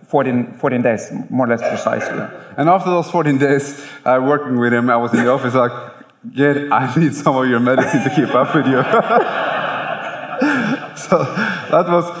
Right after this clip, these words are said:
Speaker 2: from being, like, there to there. It was, uh, amazing.
Speaker 1: So at that time, I, I changed my mind again, and I didn't want to sell. And, uh, I, I told that to my co-founders and my co-investors and everyone,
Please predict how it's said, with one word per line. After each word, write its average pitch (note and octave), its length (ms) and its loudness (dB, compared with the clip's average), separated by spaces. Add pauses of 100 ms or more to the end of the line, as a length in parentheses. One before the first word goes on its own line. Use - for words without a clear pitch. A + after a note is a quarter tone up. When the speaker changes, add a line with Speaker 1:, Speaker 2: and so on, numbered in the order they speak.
(100)
Speaker 2:
from D#3+ 240 2
being, E3 220 4
like, D#3 220 4 (260)
there D3 420 2
to B2+ 120 0
there. B2 260 4
It - 300 -8
was, A2+ 240 -2
uh, A2+ 80 0
amazing. G#2+ 140 -2
Speaker 1:
So D3 180 4
at D3 100 4
that D#3+ 200 0
time, F#3+ 320 2
I, D3+ 460 2
I D3+ 40 2
changed G#3+ 280 -2
my E3 80 2
mind F3 240 2
again, C3 340 2
and C3+ 160 2
I C3+ 80 4
didn't F#3 220 0
want C#3 140 0
to B2 80 -6
sell. A#2 280 -2
And, B2+ 360 2
uh, C#3 40 4
I, C3+ 600 2
I - 20 0
told D#3 340 -2
that C3 220 0
to C#3 60 -6
my B2+ 160 0
co-founders C3 640 -2
and B2 160 0
my A#2 260 0
co-investors A#2+ 920 -2
and A#2 160 -4
everyone, A#2+ 440 0